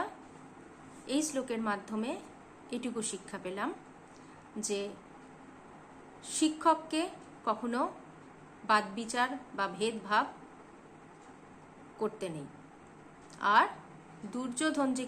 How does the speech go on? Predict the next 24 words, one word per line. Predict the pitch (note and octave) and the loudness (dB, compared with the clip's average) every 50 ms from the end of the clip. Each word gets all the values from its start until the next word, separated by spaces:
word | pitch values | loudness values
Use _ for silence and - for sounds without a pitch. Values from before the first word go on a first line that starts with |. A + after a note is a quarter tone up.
| - - | -4 -4
কী | B3 | 0
রকম | B3 C4 B3+ B3+ C#4 B3+ A#3+ A#3+ - | 0 0 2 2 2 0 0 0 -2
কূটনৈতিক | B3 A#3+ A3 - A#3 A#3 A#3 A3+ A3+ - C4 - - | -4 -4 -2 0 0 0 0 0 0 -2 -4 -2 -2
মনোভাবাপন্ন | A3 G#3 G3+ G3 G3+ G#3 G3+ G3+ G3 G3 G3+ G3+ G3+ G3+ | -2 0 0 0 0 0 -2 -2 -2 -2 -2 -2 -2 -4
ব্যক্তি | G3 F#3+ F3 F3 - - F#3+ | -2 -4 -4 -4 -6 -8 -8
ছিলেন, | - - F3+ F3 G3 B3+ E4+ - - - - - - - - - | -6 -6 -4 -4 -2 -4 -4 -6 -10 -18 -18 -18 -18 -18 -14 -8
সেটা | - G#3+ G3+ - G#3 | -6 -6 -4 -2 -2
আমরা | G3 F#3+ F#3 F#3 G3+ | -4 -2 -4 -4 -2
এই | G3+ G3+ G#3+ | -2 -2 -2
শ্লোকের | G#3 - G#3 F#3 F3+ - A#3 D4+ - - - - - - - - | -4 -4 -4 -6 -2 0 0 0 0 0 -8 -14 -16 -14 -8 -6
মাধ্যমে | F#3+ F#3 F3+ E3+ F#3 G3 G#3 C4 F#4 G4+ | -4 -4 -4 -4 -6 -4 -2 -2 -2 -2
বুঝতে | D#4 G#3 F#3+ E3+ - - E3+ D#3 | -2 -2 -2 -6 -6 -8 -8 -6
পারলাম। | D#3 D#3 D#3 D#3 D#3 D3+ D#3 D#3 - - - - - - - - - - - - - - - - - - - - - - - | -6 -6 -6 -6 -8 -10 -12 -12 -14 -16 -18 -18 -18 -18 -18 -18 -18 -18 -18 -18 -18 -18 -18 -18 -18 -18 -18 -18 -18 -2 0
আশা | - A3 - C4+ C4+ | 0 2 2 0 2
করি | C#4 C#4 C4+ C#4 C4+ | 2 4 4 4 4
আপনাদের | B3 B3 A#3+ A3+ A3 A3 A#3 B3 B3 B3 - - - - - - - - G#3 | 2 2 2 0 0 2 2 0 0 -2 -4 -10 -12 -12 -12 -12 -10 -10 -10
ভালো | F3 - G#3 G3 G#3 G#3+ | -4 -2 0 0 2 2
লাগছে। | A#3 A3+ G#3+ G#3+ - - - - A3 C4 D4+ - - - - - - - - - - - - - - - - - - - - - - - | 2 2 0 0 -2 -4 -2 -2 -2 -2 -4 -6 -12 -16 -14 -8 -8 -8 -8 -8 -12 -10 -10 -10 -10 -10 -12 -14 -14 -16 -16 -16 -4 -2
আমি | G#3+ G#3+ G#3+ G#3+ G#3+ G#3+ G#3 - - - - - - - - - - - | 2 4 4 4 4 2 0 -2 -10 -16 -16 -16 -16 -16 -16 -16 -6 0
চেষ্টা | - C4+ C4 - - C#4+ | 2 2 2 4 2 2
করব | C4+ - C4+ C4 B3 - C4 C4+ D4+ D#4 - - - - - - - - - - - - - - - - - - - - - - | 2 6 4 4 6 6 4 4 4 2 -2 -8 -14 -16 -16 -16 -16 -16 -18 -18 -18 -18 -18 -18 -18 -18 -18 -18 -16 -16 -8 -2
এই | - A3+ A#3 A3 | 0 0 2 2
শ্লোক | G#3+ - A#3+ A#3 A#3 B3 C4+ C#4 - - - - - - - - - - - - | 0 2 4 6 6 6 6 4 0 -8 -14 -16 -16 -18 -18 -18 -18 -16 -4 -2
এবং | G3+ G3+ G#3 | 0 2 2